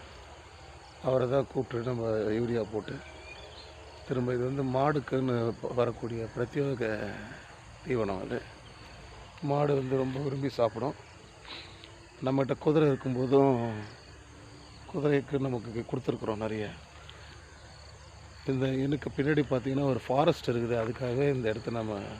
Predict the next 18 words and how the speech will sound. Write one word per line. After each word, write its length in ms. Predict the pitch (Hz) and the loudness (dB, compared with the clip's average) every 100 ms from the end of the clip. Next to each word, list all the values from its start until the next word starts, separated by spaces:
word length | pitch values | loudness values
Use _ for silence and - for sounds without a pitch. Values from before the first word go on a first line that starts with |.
| - - - - - - - - - - | -14 -16 -16 -18 -18 -16 -16 -16 -18 -2
எடுத்ததாச்சு. 760 | 135 131 - 156 113 107 - - - - - - - - - 151 | 0 0 -2 -2 0 0 -2 -8 -10 -16 -18 -18 -18 -18 -16 -12
இந்த 260 | 135 110 | -4 -2
இடத்துல 200 | 110 - | -2 -2
வந்து 500 | 117 117 120 131 120 - | 0 0 0 0 0 -2
பின்னாடி 280 | 120 120 117 | -2 0 2
நேரா 280 | 113 117 123 | 4 4 4
வந்து 240 | 117 117 - | 2 0 0
ஃபாரஸ்ட். 440 | 110 110 - - - - - - - - - - - - - - - - - - - - - - | 2 2 -2 -12 -16 -18 -18 -18 -18 -18 -18 -18 -18 -18 -18 -18 -16 -16 -16 -16 -16 -16 -10 2
ஒரு 180 | 131 135 | 6 8
நாள் 180 | 139 | 8
இல்லைன்னா 300 | 135 135 135 | 8 6 6
ஒரு 120 | 131 131 | 6 4
நாள் 160 | 135 | 2
வந்து 300 | 123 117 151 - - - - - - - - - - - - | 2 4 2 2 -10 -18 -20 -20 -20 -18 -18 -18 -14 -12 -2
குதிரையிலே 460 | 147 143 143 139 143 | 2 4 6 6 4
வந்து 200 | 120 143 | 4 2
அந்த 200 | 131 117 - | 2 0 2
ஃபாரஸ்ட்டுக்கு 520 | 131 139 - - | 2 2 -4 -14